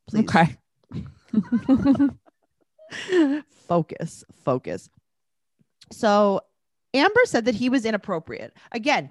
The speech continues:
Speaker 1: she doesn't
Speaker 2: Mm-hmm.
Speaker 1: say that he assaulted her. She doesn't say,
Speaker 2: Sure.
Speaker 1: she said he was inappropriate. Yeah. Yeah, he was.
Speaker 2: Yeah, I,
Speaker 1: He said,
Speaker 2: I completely
Speaker 1: he said,
Speaker 2: buy that.
Speaker 1: he said, "First it's a hug." And then she said, "Then it's a hand on my head. Then
Speaker 2: Right.
Speaker 1: it's a hand on my hip."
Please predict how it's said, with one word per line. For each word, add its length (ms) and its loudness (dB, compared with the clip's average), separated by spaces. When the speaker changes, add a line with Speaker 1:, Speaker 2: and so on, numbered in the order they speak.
Speaker 1:
she 140 0
doesn't 220 -2
Speaker 2:
Mm-hmm. 60 -2
Speaker 1:
say 220 -2
that 300 -2
he 480 -14
assaulted 600 -10
her. 280 -6
She 120 -14
doesn't 240 2
say, 280 6
Speaker 2:
Sure. 220 2
Speaker 1:
she 180 -12
said 160 -8
he 100 -10
was 120 -6
inappropriate. 640 -4
Yeah. 160 -2
Yeah, 100 -6
he 120 -4
was. 320 -4
Speaker 2:
Yeah, 220 4
I, 100 4
Speaker 1:
He 80 -10
said, 60 4
Speaker 2:
I 260 4
completely 460 4
Speaker 1:
he 40 6
said, 60 6
Speaker 2:
buy 140 4
that. 280 2
Speaker 1:
he 80 -4
said, 200 -6
"First 360 -6
it's 140 -10
a 80 -4
hug." 320 -10
And 160 -6
then 120 -8
she 120 -14
said, 380 -10
"Then 240 -10
it's 140 -14
a 40 -12
hand 340 -16
on 80 -12
my 80 -10
head. 320 -16
Then 120 -6
Speaker 2:
Right. 320 4
Speaker 1:
it's 20 -10
a 40 -12
hand 80 -10
on 120 -6
my 100 -6
hip." 260 -10